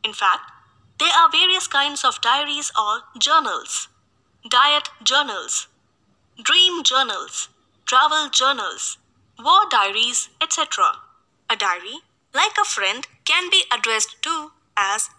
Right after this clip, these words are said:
"Dear Diary." The opening sentence of a diary entry should express your state of mind. A diary entry is generally written in the past tense. Let's look at some samples. You are a student of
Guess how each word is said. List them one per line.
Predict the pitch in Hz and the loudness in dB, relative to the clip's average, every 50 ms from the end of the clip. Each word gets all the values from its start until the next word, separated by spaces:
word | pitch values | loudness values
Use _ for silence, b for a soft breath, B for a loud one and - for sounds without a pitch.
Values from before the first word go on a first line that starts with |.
| _ _ - | _ _ -8
"Dear | 247 269 294 302 285 | -6 -2 -2 -2 0
Diary." | - 294 311 320 277 202 - - - _ _ _ _ _ _ _ _ _ _ _ _ | 2 2 2 0 0 -6 -12 -16 -20 _ _ _ _ _ _ _ _ _ _ _ _
The | - 175 220 | -2 0 2
opening | 381 392 392 392 392 - | 2 0 0 -2 -2 -2
sentence | - 359 320 294 320 330 330 330 339 - - | -2 -2 -2 -2 -2 -2 -2 -2 -4 -2 -2
of | 240 - | -4 -4
a | 220 208 | -2 -4
diary | - 196 254 285 294 294 285 277 | -2 0 0 0 0 -2 -2 -2
entry | 302 311 - - 277 269 277 - _ _ _ _ | -2 -2 -4 -4 -4 -4 -4 -6 _ _ _ _
should | - 403 381 427 | -2 0 0 0
express | 427 440 - - - 320 302 311 285 - - | 0 0 -2 -2 0 0 0 2 0 0 0
your | 240 214 202 | 0 0 -2
state | - - - 254 262 262 | -2 -2 -2 -2 -2 -2
of | 285 269 - | -4 -4 -2
mind. | 233 269 294 277 214 - - - - _ _ _ _ _ _ _ _ _ _ - | 0 0 0 0 0 -6 -14 -20 -20 _ _ _ _ _ _ _ _ _ _ -6
A | 277 | -2
diary | - 311 339 403 427 453 427 403 | 0 2 2 4 4 4 2 2
entry | 392 359 - 381 381 381 - | 2 2 0 0 0 0 -2
is | 339 - | -6 -2
generally | - - 311 370 381 392 392 381 392 370 330 240 | -2 0 0 0 0 0 2 2 2 0 0 -2
written | 233 233 254 262 254 262 - | -4 -4 -4 -6 -6 -8 -10
in | 220 | -12
the | 208 196 | -14 -8
past | - - 233 240 247 240 - - | 0 2 4 4 4 4 2 0
tense. | 269 262 233 185 - - - - - - _ _ _ _ _ _ _ _ _ _ _ _ _ _ _ _ _ _ _ _ _ _ _ _ _ _ _ _ _ _ _ _ _ _ _ _ _ _ _ _ - | 0 -2 -2 -2 -4 -6 -6 -6 -6 -10 _ _ _ _ _ _ _ _ _ _ _ _ _ _ _ _ _ _ _ _ _ _ _ _ _ _ _ _ _ _ _ _ _ _ _ _ _ _ _ _ -4
Let's | 480 - - - | -2 -2 0 0
look | - - - | 0 0 2
at | 359 349 339 - | 2 2 2 0
some | - - 320 311 311 | 2 4 4 4 4
samples. | 311 - - - - 415 - - 214 185 170 - - - - - - _ _ _ _ _ _ _ _ _ _ | 2 2 4 6 4 4 4 2 -2 -2 -2 -4 -6 -6 -6 -10 -12 _ _ _ _ _ _ _ _ _ _
You | - - 330 403 - - | -4 2 2 2 4 6
are | 311 320 320 - - | 6 8 8 6 4
a | 254 | 2
student | 233 - - - 262 311 320 320 302 - | 0 0 0 0 0 0 0 -2 0 0
of | 294 285 294 | 2 2 2